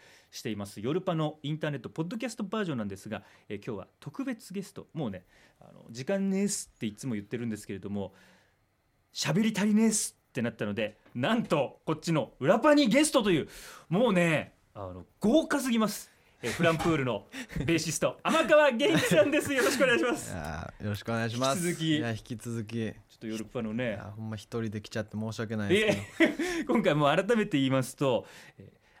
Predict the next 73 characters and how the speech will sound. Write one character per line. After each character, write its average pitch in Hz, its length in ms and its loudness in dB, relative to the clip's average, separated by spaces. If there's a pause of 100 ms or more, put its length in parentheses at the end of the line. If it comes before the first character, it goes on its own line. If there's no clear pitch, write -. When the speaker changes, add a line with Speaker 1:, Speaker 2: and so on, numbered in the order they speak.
(140)
Speaker 1:
ー、 - 280 2
明 285 60 2
日 - 60 -10
っ - 40 -20 (360)
て 170 80 0
い 131 80 2
う、 110 80 -6 (100)
こ 165 100 -2
れ 135 60 0
収 151 160 0
録 135 200 -2
し - 100 -6
て 156 80 -2
る 120 60 -2
の 104 60 -2
が 107 80 0
五 113 100 0
月 104 200 -2
二 113 140 -12
十 - 80 -18
日 117 80 -4
な 104 80 -6
ん 98 40 -8
で 92 60 -12
す - 160 -12
が、 113 120 -2
Speaker 2:
う 135 60 -4
ん。 117 280 -2
Speaker 1:
五 139 40 -8
月 135 160 -2
二 147 120 -2
十 135 100 -4
一 110 160 -6
日 117 220 -6
に 104 100 -2
ニ - 140 -2
ト 143 80 0
リ 113 60 -2
文 143 180 -2
化 165 100 -2
ホ 160 100 0
ー 151 40 0
ル 101 80 -4
で - 180 -6 (580)
Speaker 2:
そ 120 220 -10
う 107 60 -6
で 98 60 -6
す - 100 -16
ね。 107 400 -4 (580)
Speaker 1:
コ - 140 -2
ン 226 40 2
サ 214 60 0
ー - 20 -2
ト 151 60 2
が 117 100 0
あ 120 40 -2
る - 80 -6
と。 92 120 -14 (160)
Speaker 2:
コ - 160 -20
ン 101 40 -16
サ 92 140 -16
ー - 20 -14
ト 90 120 -18
が。 92 200 -16 (200)
Speaker 1:
で、 - 380 0 (440)
そ 226 160 -4
れ 277 140 4
の、 277 520 2
あ 135 100 -6
の、 120 180 -4
前 185 140 2
日 202 480 0
に 202 380 0